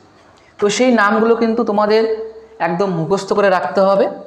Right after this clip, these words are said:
সরাসরি এখান থেকেও প্রশ্ন জিজ্ঞেস করা হয়। কে কে রয়েছে? চক্রবর্তী রাজা গোপালাচারী, সর্বপল্লী রাধাকৃষ্ণান, চন্দ্রশেখর ভেঙ্কট রমন।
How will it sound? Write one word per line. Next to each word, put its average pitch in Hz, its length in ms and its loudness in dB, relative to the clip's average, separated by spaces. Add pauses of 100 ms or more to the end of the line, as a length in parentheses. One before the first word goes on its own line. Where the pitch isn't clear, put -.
(280)
সরাসরি 170 460 0
এখান 156 240 0
থেকেও 156 160 0
প্রশ্ন 127 360 -4
জিজ্ঞেস 104 340 -6
করা - 160 -6
হয়। - 140 -12 (600)
কে 226 120 0
কে 262 120 2
রয়েছে? 262 480 4
চক্রবর্তী 220 580 2
রাজা 190 460 4
গোপালাচারী, 180 840 0 (420)
সর্বপল্লী 202 1000 2
রাধাকৃষ্ণান, 180 800 0 (340)
চন্দ্রশেখর 185 800 0 (280)
ভেঙ্কট 156 420 2 (340)
রমন। 107 340 -2